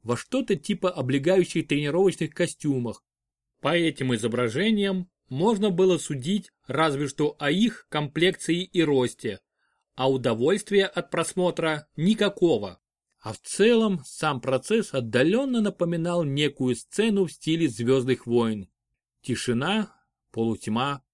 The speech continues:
и один или несколько странно одетых персонажей – как бараны на новые ворота, таращатся на нечто светящееся, сгущающееся прямо перед ними. Только я не был вождём повстанцев из далёкой галактики,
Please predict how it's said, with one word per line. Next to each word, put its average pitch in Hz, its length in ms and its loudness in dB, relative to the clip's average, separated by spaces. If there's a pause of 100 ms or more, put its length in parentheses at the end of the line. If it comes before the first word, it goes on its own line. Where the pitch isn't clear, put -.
(340)
и 120 120 -4
один 151 480 0
или 147 220 -2
несколько 175 520 -2
странно 208 560 0
одетых 147 560 -2
персонажей – 165 880 -2 (400)
как 123 180 -2
бараны 139 460 0
на 127 160 -2
новые 117 340 0
ворота, 180 520 0
таращатся 131 720 -2
на 127 120 -4
нечто 135 380 -4
светящееся, 170 1080 -2
сгущающееся 135 1000 -2
прямо 131 360 -2
перед 127 320 -2
ними. 113 440 -4 (580)
Только 127 280 0
я 165 180 2
не 185 280 4
был 143 200 2
вождём 131 440 0
повстанцев 143 760 -4
из 120 100 0
далёкой 165 400 2
галактики, 135 880 -2